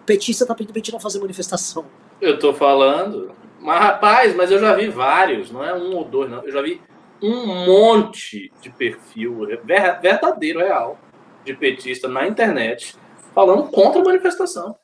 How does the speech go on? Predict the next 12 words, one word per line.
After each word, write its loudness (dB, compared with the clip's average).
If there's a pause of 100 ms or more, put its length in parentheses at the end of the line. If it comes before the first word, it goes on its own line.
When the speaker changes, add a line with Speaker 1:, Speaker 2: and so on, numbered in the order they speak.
(260)
Speaker 2:
Dizendo, 2
"Pô, 6
vocês 2
vão -4
fazer 2
mani-, 0
contra", 2 (420)
conversando 0
com -4
gente -2
da 0
esquerda. 0